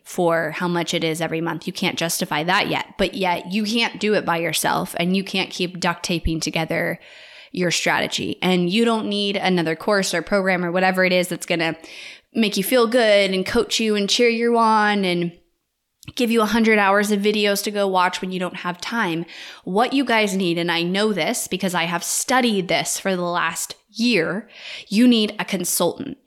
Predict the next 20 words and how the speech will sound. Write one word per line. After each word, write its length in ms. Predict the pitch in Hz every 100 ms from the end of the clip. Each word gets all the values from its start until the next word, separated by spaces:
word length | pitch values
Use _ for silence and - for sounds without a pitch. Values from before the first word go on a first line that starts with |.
| - - -
You 260 | 202 233
need 360 | 233 226 220 208
to 100 | 208
know 520 | 196 220 208 165 160 -
that 440 | 180 175 170 160 -
there 240 | 185 202 220
is 120 | 220
someone 500 | - 220 220 170 170
who 120 | 175
can 160 | - 175
help 400 | - 208 214 202
you 140 | 185
execute 520 | - 202 - 196 185 -
a 80 | 175
custom 720 | - - 226 214 - 214 220 -
marketing 560 | 202 180 180 202 185
strategy 500 | 170 170 170 175 180
for 160 | 175 180
your 160 | 165
business 640 | 156 143 147 269 339 330